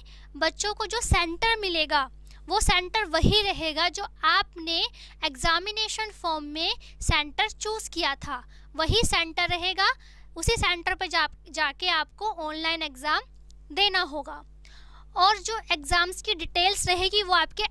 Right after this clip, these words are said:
admit card में institute सारी provide कर देगा।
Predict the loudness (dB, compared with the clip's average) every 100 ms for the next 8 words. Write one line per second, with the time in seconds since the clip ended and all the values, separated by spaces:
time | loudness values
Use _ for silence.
0 | 0 -2 0 -4 -4 0 0 0 -2 -2
1 | -2 -4 -6 -8 -6 -6 -4 0 0 0
2 | -4 -4 2 2 0 -6 -8 -8 -12 -10
3 | -12